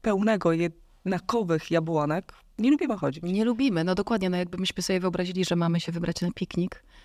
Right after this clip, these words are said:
Speaker 2: em, o tym na tym spotkaniu mówiłam, e, to czy wybralibyśmy właśnie współczesny sad, gdzie te jabłonki są, e, takie rachityczne, powiedziałabym, dosyć, e, mają dużo gałęzi, a przede wszystkim mają być,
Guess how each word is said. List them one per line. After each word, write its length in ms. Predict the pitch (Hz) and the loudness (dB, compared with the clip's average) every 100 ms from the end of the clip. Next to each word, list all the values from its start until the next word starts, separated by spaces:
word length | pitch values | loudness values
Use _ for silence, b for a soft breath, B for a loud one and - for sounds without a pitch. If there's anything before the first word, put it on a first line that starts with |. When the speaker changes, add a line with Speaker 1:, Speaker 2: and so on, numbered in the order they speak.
| b | b
Speaker 2:
em, 240 | - 160 165 | -4 -2 -4
o 60 | |
tym 120 | 165 165 | -2 0
na 100 | 160 | 0
tym 100 | 170 | 0
spotkaniu 380 | - - 170 170 | -2 -2 -2 0
mówiłam, 460 | 165 180 170 185 B B B - | 2 4 4 0 B B B -2
e, 560 | 175 170 170 170 165 165 | -2 -2 -2 -2 -2 -4
to 80 | |
czy 140 | 180 180 | -4 -2
wybralibyśmy 680 | 185 185 185 185 180 - | -2 0 0 0 -2 -2
właśnie 380 | 175 170 - 175 | -4 -2 0 0
współczesny 560 | - - 190 185 - 175 | -2 -4 -2 -2 -2 -4
sad, 280 | - 135 156 | -2 -2 -2
gdzie 160 | - | -4
te 100 | 160 | -2
jabłonki 420 | 170 160 170 170 | 0 0 -2 -2
są, 260 | 160 160 160 B B B | -2 -2 -2 B B B
e, 220 | - 156 | -6 -2
takie 300 | 160 147 160 | -2 0 2
rachityczne, 560 | 165 - - 190 - 156 | 2 -2 -2 -2 0 -2
powiedziałabym, 520 | 151 147 151 147 156 | -2 0 0 0 0
dosyć, 440 | 160 151 175 - | 0 -2 -4 -6
e, 400 | - 165 165 165 160 B B | -4 -2 0 -2 -4 B B
mają 200 | 175 180 | 0 2
dużo 180 | 180 180 | 0 0
gałęzi, 260 | 180 185 180 | 2 0 -2
a 40 | |
przede 140 | - | -4
wszystkim 240 | 180 - 185 | -6 -2 -2
mają 160 | 175 | 0
być, 200 | 170 170 | -2 -2